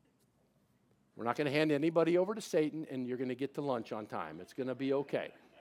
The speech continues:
Everything's all right. Okay. Point number one, God's provision for all. Maybe you've heard some people teach that, and, and, and when you read the book of, of, of, of First Timothy,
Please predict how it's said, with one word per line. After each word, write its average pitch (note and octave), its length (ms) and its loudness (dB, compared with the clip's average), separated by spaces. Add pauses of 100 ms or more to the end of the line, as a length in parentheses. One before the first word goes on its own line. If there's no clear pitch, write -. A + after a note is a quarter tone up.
(300)
Everything's C3+ 540 -4
all C3 220 4
right. G2+ 280 -2 (880)
Okay. G#2 320 -4 (2250)
Point E4+ 240 12
number D#4+ 220 12
one, G3+ 200 12
God's F3+ 340 10
provision F#3 460 2
for F3 160 0
all. C#3 140 8
Maybe F#3+ 260 8
you've G#3 100 -2
heard G3 200 2
some F#3+ 100 0
people F3 260 -4
teach E3+ 340 -4
that, C#3 240 6 (1120)
and, G3+ 140 2
and, A#3+ 160 6
and B3 260 8
when C4 140 8
you C#4 80 4
read C#4+ 160 4
the C4 80 2
book A3 200 6
of, F#3+ 140 4
of, F3 260 6
of, D#3+ 260 6 (160)
of D3+ 140 2
First F3+ 200 0
Timothy, D#3 400 0